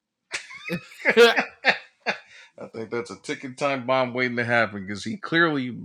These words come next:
Speaker 2: Schroeder's made it clear on the record for saying he's tired of playing that backup shit <laughs> he was in O K C in Atlanta, bro. He says he's ready to start, man, so we will see.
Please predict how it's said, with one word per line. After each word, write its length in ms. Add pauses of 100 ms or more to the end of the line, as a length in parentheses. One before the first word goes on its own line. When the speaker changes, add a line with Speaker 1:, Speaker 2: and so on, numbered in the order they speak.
Speaker 2:
Schroeder's 480
made 180
it 120
clear 360 (600)
on 200
the 60
record 360
for 80
saying 340
he's 200
tired 260
of 80
playing 260
that 180
backup 380
shit 280 (140)
<laughs> 140
he 440
was 220
in 200
O 240
K 220
C 400
in 140
Atlanta, 440
bro. 380 (400)
He 180
says 380
he's 160
ready 240
to 80
start, 460
man, 220
so 220
we 160
will 160
see. 420